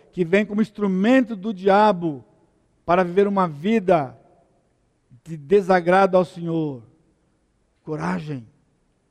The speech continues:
Coragem. Amor no coração por essas pessoas,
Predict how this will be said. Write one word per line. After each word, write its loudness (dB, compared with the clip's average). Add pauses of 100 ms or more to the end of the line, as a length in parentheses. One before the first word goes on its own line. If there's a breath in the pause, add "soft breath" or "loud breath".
(800)
Coragem. -10 (420)
Amor 4
no 0
coração -2
por -6
essas -12
pessoas, -10